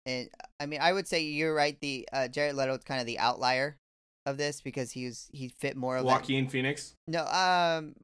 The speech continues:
Speaker 2: Or Jared Leto?
Speaker 1: Jared, I thought Jared Leto was because he fit more of just one thing, but, like, uh, Heath Ledger could be both as well, of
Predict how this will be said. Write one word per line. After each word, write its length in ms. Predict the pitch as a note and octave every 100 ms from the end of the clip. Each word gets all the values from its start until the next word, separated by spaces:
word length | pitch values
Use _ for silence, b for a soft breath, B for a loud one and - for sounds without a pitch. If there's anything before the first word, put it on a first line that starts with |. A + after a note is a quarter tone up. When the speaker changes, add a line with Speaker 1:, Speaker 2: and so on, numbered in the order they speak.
| - - - -
Speaker 2:
Or 80 | B2+
Jared 260 | C3+ C3
Leto? 300 | A#2+ A2+ F#2+ -
Speaker 1:
Jared, 280 | A3 A3 -
I 80 | A#3+
thought 220 | C4 F3+
Jared 220 | E3+ D#3
Leto 240 | D#3 D3
was 100 | C3+
because 300 | C#3+ C#3 C#3+
he 120 | D#3+ D#3
fit 300 | - F#3 D3
more 300 | C#3+ D3 C#3+
of 180 | B2 -
just 200 | C#3 B2+
one 200 | C3+ B2+
thing, 360 | C3 C3 C#3+ C#3+
but, 120 | C#3
like, 180 | C3+ C3+
uh, 60 | C#3+
Heath 300 | C#3 E3+ D#3+
Ledger 260 | E3 D#3+
could 200 | - C#3
be 100 | C3
both 360 | A#2+ B2 C3 C3+
as 160 | A#2+
well, 320 | A#2+ A2+ C3+ - _ _ -
of 280 | B2+ A#2